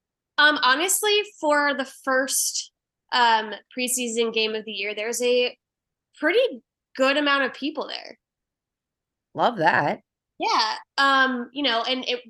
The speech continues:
Speaker 1: they got real loud, you know, for the, the boys, especially for Deuce. Um, and I think I heard a lot of people, like, buzzing about Jalen Tolbert when I was, like, walking through the concourse and stuff like that, which,
Speaker 2: That's fun.
Speaker 1: I mean, there was plenty to buzz about. He did a,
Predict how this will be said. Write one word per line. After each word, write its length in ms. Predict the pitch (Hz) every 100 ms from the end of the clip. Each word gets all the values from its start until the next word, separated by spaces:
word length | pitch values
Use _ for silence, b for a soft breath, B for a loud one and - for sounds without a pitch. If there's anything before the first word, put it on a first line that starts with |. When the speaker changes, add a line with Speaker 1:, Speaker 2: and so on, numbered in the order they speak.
| 262
Speaker 1:
they 120 | 254
got 240 | 277 294
real 220 | 262 277
loud, 400 | 277 240 240 247 240
you 160 | 254
know, 160 | 226 220
for 500 | - 240 226 220 214 _ _ _ _ _ _ -
the, 180 | 233 208
the 80 | 262
boys, 680 | 233 254 247 247 240 240 -
especially 540 | 226 - 247 240 240
for 120 | 233 247
Deuce. 640 | 214 226 226 226 - - -
Um, 460 | 220 208 196 190 _ _ _ _ _ _
and 400 | 226 226 226 220 -
I 80 | 214
think 220 | 302 381 - _ -
I 100 | 262
heard 220 | 302 403
a 60 | 311
lot 200 | 233 247
of 60 |
people, 340 | 240 262 262 254
like, 220 | 233 214
buzzing 340 | 233 233 247
about 300 | 240 233 226
Jalen 340 | 226 233 226 226
Tolbert 260 | 220 226
when 100 | 233
I 40 | 226
was, 100 | 220
like, 160 | 220
walking 300 | 214 214 226
through 120 | 220 214
the 60 |
concourse 520 | - 190 196 214 220 233
and 100 | 226
stuff 180 | 233
like 120 | 226 220
that, 200 | 220 220 b b -
which, 120 | 247
Speaker 2:
That's 140 | 277 -
fun. 320 | 147 147 185
Speaker 1:
I 40 | 262
mean, 180 | 247 240
there 100 | 254
was 200 | 240 -
plenty 260 | 262 247 240
to 100 | 233
buzz 220 | 208 202
about. 280 | 196 196 208
He 100 | 208
did 280 | 214 214
a, 40 | 208